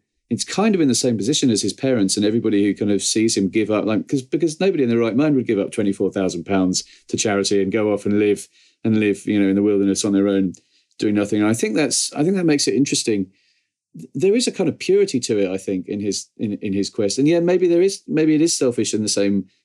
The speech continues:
but at the same time, he is going out on his own without kind of needing other people. He doesn't see himself as needing other people.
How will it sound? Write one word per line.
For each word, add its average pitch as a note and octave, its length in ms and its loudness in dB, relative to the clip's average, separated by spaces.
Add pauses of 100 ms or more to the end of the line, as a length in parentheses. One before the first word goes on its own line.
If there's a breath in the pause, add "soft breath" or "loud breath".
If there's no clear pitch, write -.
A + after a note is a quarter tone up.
(100)
but C#3 100 0
at C3+ 60 0
the C3+ 80 0
same E3+ 240 0
time, D#3 220 2
he C#3+ 260 4
is D3+ 200 -2 (440)
going C3+ 260 2
out C3+ 300 0
on B2+ 140 2
his B2+ 200 2
own B2 460 2 (800)
without A#2 340 0
kind C3 120 0
of A2+ 100 -2
needing B2 400 2
other G2 140 -2
people. F2+ 360 -2
He G2 80 2
doesn't A#2+ 200 0
see C3+ 180 0
himself A2 320 -2
as F#2+ 100 -6
needing B2 320 0
other F#2+ 160 -2
people. F#2 480 -6